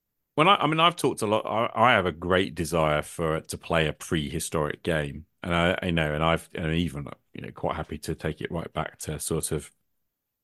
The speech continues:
you mentioned, like, I know, Cro-Magnon, Neanderthal, whatever we, we understand those to be. Um, but living in that kind of, like, survival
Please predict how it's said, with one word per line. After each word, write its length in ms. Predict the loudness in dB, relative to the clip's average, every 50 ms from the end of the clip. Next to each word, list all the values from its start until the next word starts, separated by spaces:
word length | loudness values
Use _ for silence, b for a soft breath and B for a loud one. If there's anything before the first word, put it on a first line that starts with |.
| _ _ _ _ _ _ _ _
you 100 | -2 0
mentioned, 540 | 2 2 2 0 0 -4 -4 -6 -8 -8 -6
like, 280 | -6 -6 -6 -6 -6 -8
I 80 | -8 -6
know, 180 | -6 -8 -10
Cro-Magnon, 680 | -10 -10 -8 -4 -4 -4 -4 -4 _ -6 -6 -6 -6 B B B B B B B _ 0
Neanderthal, 760 | 0 2 2 0 -2 -4 -4 0 2 2 2 2 0 0
whatever 400 | 0 2 2 2 0 -2 -4 -6 -8 B B B B B B B B
we, 220 | -4 -2 -2 -4 -6 -12 -18 -10 -2
we 220 | 2 4 6 6
understand 500 | 6 4 2 0 0 0 0 0 2 0
those 240 | 0 -2 -2 -4 -4
to 80 | -6 0
be. 360 | 2 4 4 4 2 0 B B B B B B B B B
Um, 320 | 4 4 6 6 4 2 0 _ _ 4
but 200 | 4 4 4 4
living 340 | 4 6 6 6 6 6
in 120 | 4 2 2
that 220 | 0 -2 -4 -6
kind 280 | -2 0 2 2 4 4
of, 120 | 2 2
like, 200 | 2 2 0 0
survival 720 | -2 -4 -2 2 6 6 6 6 6 4 2 0 0 -2